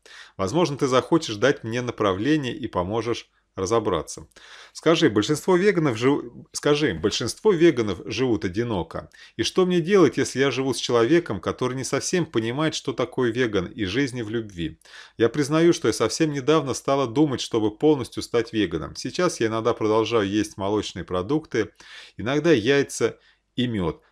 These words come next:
Но хочу полностью исключить эти и другие продукты из питания, жизни и деятельности. Мясо я уже давно не ем, лет десять.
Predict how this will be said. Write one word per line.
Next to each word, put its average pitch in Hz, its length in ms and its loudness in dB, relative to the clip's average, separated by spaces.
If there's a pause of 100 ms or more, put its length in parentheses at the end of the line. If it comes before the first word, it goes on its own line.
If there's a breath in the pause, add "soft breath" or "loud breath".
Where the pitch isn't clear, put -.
(120)
Но 110 60 -10
хочу 156 280 0
полностью 170 500 0
исключить 156 520 -4
эти 143 180 0
и - 20 -2
другие 113 320 -2
продукты 120 460 -2
из 113 100 -2
питания, 98 520 -2
жизни 123 360 -2
и - 40 -2
деятельности. 82 760 -6 (420 loud breath)
Мясо 151 320 -2
я 139 140 4
уже 131 140 0
давно 131 280 0
не 127 140 -4
ем, 85 240 -2
лет 117 220 -4
десять. 87 400 -6